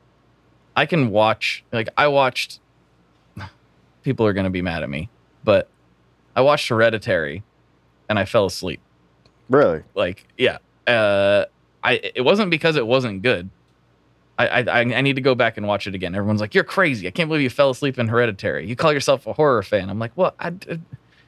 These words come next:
Speaker 1: it's not a good sign." I wasn't even, like, particularly exhausted, but I definitely <laughs> fell asleep. And I don't usually fall asleep in movies, so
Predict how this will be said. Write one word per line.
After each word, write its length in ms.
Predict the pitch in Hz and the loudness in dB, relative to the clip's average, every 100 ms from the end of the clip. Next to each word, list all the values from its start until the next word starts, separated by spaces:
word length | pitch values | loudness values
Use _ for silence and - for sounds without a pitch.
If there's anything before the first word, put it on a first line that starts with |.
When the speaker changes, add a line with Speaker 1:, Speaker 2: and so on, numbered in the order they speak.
| _ _ _ _ _ _ _ | _ _ _ _ _ _ _
Speaker 1:
it's 120 | - | -2
not 140 | 214 | 0
a 40 | 123 | 2
good 200 | 113 95 | 0 -2
sign." 480 | - 139 190 107 120 | 0 0 0 -2 -2
I 60 | 139 | 2
wasn't 300 | 190 185 156 | 2 2 0
even, 160 | 147 131 | 0 0
like, 160 | 117 - | 0 -4
particularly 640 | 117 131 - 127 117 110 | -4 -2 2 4 4 4
exhausted, 720 | 101 92 117 - - 85 82 | 2 2 2 2 0 -4 -2
but 120 | 90 | 2
I 160 | 104 139 113 _ | 2 2 -6 _
definitely 400 | 127 131 139 127 | 0 0 0 0
<laughs> 120 | 123 | 2
fell 120 | 131 113 | 4 2
asleep. 400 | - 120 95 - _ _ - | 2 0 0 -8 _ _ 0
And 80 | |
I 40 | 160 | 2
don't 140 | 269 | 2
usually 280 | 262 277 269 | 2 0 0
fall 200 | - 220 | 0 0
asleep 320 | 208 262 269 | 0 -2 -2
in 120 | 110 101 | -2 0
movies, 320 | 92 90 - | -2 -4 -4
so 300 | - 101 | 2 2